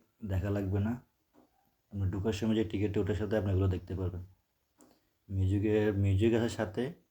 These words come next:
মি-, কপিরাইটের কারণে মিউজিকটা বন্ধ করে ভয়েস দিচ্ছি। আপনারা যদি মিউজিক সহকারে দেখতে চান ভিডিওটা, তাহলে অবশ্যই আমার Facebook পেজ থেকে দেখবেন। Facebook পেজের মধ্যে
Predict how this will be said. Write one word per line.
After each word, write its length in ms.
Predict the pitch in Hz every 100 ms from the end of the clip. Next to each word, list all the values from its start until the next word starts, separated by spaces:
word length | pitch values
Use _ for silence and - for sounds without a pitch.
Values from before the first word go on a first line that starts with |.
| -
মি-, 160 | 104 104 -
কপিরাইটের 500 | 101 95 110 107 117
কারণে 260 | 113 113 110
মিউজিকটা 420 | 101 98 98 107
বন্ধ 320 | 95 101 104
করে 180 | 104 107
ভয়েস 280 | 95 98 98
দিচ্ছি। 400 | 104 - - 101
আপনারা 260 | 98 98
যদি 200 | 95 107
মিউজিক 420 | 107 101 98 110
সহকারে 380 | - 110 104 110
দেখতে 320 | 92 95 -
চান 280 | 95 98 107
ভিডিওটা, 460 | 98 90 90 107 110 _ _ _ _ _ -
তাহলে 220 | 101 104
অবশ্যই 360 | 98 104 -
আমার 160 | 110 110 -
Facebook 320 | 98 90 107 98
পেজ 220 | 98 95
থেকে 180 | 107 101
দেখবেন। 340 | 98 92 101
Facebook 380 | 95 92 90 98
পেজের 280 | 101 90 98
মধ্যে 320 | 101 95 104